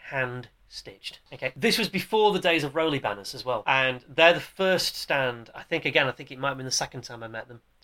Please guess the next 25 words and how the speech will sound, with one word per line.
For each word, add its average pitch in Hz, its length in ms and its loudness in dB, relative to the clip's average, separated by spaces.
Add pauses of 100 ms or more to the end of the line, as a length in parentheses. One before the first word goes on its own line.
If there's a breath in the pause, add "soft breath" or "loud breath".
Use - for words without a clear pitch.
which - 220 -16
by 123 160 0
their 143 380 2
maths 120 460 -4
would 127 100 -14
be - 60 -20
two 123 160 -20
thousand 110 300 -8
and 101 80 -20
four. 107 260 -18 (540 loud breath)
They're 180 220 8
the 180 80 2
first 180 280 0
people 165 260 -2
I 143 100 0
saw 147 240 -2
who 123 60 -8
had 127 100 -6
a 127 40 -10
stand 135 500 -4
with, 147 140 -6
like, 143 200 -4
a 127 160 -4
full-size 143 1000 -2
backing 123 500 -4